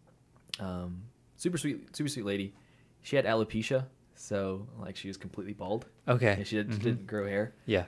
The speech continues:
Speaker 1: And she was telling me one time that, uh, she likes to,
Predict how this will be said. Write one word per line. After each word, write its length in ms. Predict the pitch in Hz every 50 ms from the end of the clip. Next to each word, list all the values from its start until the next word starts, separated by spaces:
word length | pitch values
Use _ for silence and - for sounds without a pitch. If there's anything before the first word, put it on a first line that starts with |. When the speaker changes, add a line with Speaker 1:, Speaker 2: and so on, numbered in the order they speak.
| - - - - - -
Speaker 1:
And 220 | 95 95 98 98
she 100 | - -
was 80 | 104 -
telling 220 | - 127 135 135
me 120 | 120 110 104
one 160 | 101 104 101
time 300 | 104 104 101 101 98 95
that, 320 | 95 92 92 90 - - -
uh, 220 | - - - - - - 113 120 - _ - _ _ - - - - -
she 140 | - 113 117
likes 180 | 120 120 - -
to, 280 | - 107 101 98 92